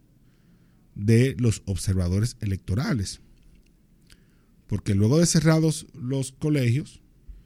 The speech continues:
comienza el momento más problemático, más difícil de cualquier proceso de votación a nivel mundial, que es el conteo de los votos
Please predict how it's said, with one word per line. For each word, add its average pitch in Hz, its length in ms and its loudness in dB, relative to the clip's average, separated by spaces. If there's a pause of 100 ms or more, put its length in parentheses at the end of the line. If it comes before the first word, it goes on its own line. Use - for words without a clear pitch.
(800)
comienza 120 800 2
el 131 360 2
momento 127 720 2 (560)
más 120 640 -2 (1080)
problemático, 131 920 4 (440)
más 113 220 -2
difícil 147 720 2 (1600)
de 104 160 0
cualquier 117 480 2
proceso 135 360 2
de 139 80 4
votación 139 440 0
a 147 40 0
nivel 123 200 2
mundial, 160 360 0
que 110 120 -4
es 110 100 0
el 113 140 0
conteo 110 320 -2
de 156 80 4
los 175 120 2
votos 170 520 -4